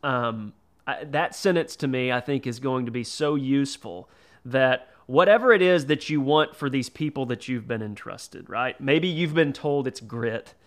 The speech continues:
you know, maybe it's toughness, uh, maybe it's,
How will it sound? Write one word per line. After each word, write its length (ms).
you 80
know, 160
maybe 360
it's 280
toughness, 720
uh, 540
maybe 420
it's, 400